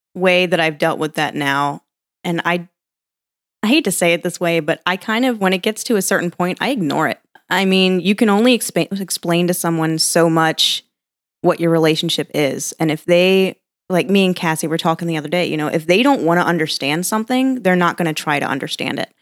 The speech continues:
All you can do is explain, you know, "This is our relationship. We're in love. This works for us." And it's, if you're gonna spend four hours trying to explain to somebody what your relationship is, really think about whether or not it's worth that time. That's where I'm at.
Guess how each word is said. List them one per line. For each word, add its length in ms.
All 120
you 100
can 140
do 160
is 100
explain, 400
you 80
know, 260
"This 160
is 120
our 100
relationship. 580
We're 160
in 140
love. 320
This 180
works 240
for 180
us." 480
And 520
it's, 480
if 120
you're 100
gonna 140
spend 280
four 180
hours 280
trying 220
to 40
explain 360
to 40
somebody 400
what 140
your 100
relationship 540
is, 280
really 220
think 180
about 240
whether 260
or 60
not 180
it's 140
worth 180
that 160
time. 320
That's 200
where 140
I'm 160
at. 160